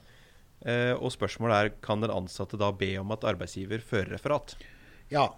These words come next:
Speaker 2: den ansatte kan be om det, og jeg er helt klinkende klar på at, eh, arbeidsgiver skal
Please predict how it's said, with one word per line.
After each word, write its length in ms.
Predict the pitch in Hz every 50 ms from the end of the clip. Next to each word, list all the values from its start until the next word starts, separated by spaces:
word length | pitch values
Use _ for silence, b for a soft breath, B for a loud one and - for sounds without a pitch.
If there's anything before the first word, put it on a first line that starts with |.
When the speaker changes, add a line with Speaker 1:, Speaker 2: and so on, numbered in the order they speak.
| - - B B B B B B B B B
Speaker 2:
den 120 | B 156 139
ansatte 340 | 143 127 - 135 139 - 147
kan 200 | - 170 165 139
be 100 | 143 131 127 131
om 120 | 139 151 151
det, 120 | 185 214 233 226 208 -
og 240 | 151 156 151 151 156
jeg 160 | 156 156 147
er 340 | 147 147 139 143 151 151 127 - - -
helt 640 | - 117 117 123 135 147 151 156 131 - - - -
klinkende 480 | - 143 131 92 - - 98 113 123
klar 240 | 113 117 107 110 110 107 - -
på 140 | 147 160 180 190 175 139 117 120
at, 240 | 135 135 - - - - 139
eh, 320 | 135 135 135 123 - 147
arbeidsgiver 480 | 120 92 87 95 95 - 113 110 123 117
skal 460 | - - - - 98 87 80 80 82